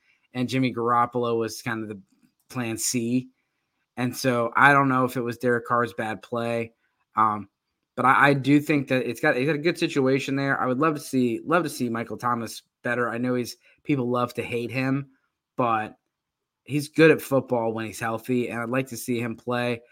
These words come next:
And Chris Olave is one of the best up-and-coming players. Um, and then Alvin Kamara, only three-game suspension. Um, Juwan Johnson, up-and-coming tight end. And then Rashid Shaheed, he's not really a playmaker on a weekly basis, but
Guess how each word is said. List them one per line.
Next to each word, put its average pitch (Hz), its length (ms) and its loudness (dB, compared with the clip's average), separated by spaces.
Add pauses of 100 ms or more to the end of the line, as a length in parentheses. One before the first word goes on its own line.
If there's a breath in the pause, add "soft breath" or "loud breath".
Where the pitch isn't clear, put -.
(240 soft breath)
And - 100 -20
Chris 160 220 2
Olave 117 420 2
is 110 300 -4
one 117 140 -4
of 110 40 -4
the 110 60 -4
best 107 300 -8
up-and-coming 110 420 -8
players. 113 500 -4 (460 soft breath)
Um, 110 180 0
and 110 80 -4
then 120 120 -6
Alvin 120 280 2
Kamara, 117 480 -2
only 117 140 -4
three-game 117 460 -4
suspension. 117 760 -4 (440)
Um, 101 180 -4
Juwan 123 320 2
Johnson, 110 420 -2
up-and-coming 110 540 -4
tight 107 300 -6
end. 113 380 -2 (440)
And 113 160 -2
then 113 300 -4
Rashid 143 380 4
Shaheed, 135 460 6
he's 123 260 2
not 139 220 6
really 131 340 6
a 117 60 0
playmaker 127 600 0
on 117 80 2
a 117 60 0
weekly 127 300 0
basis, 123 460 -2
but - 260 -8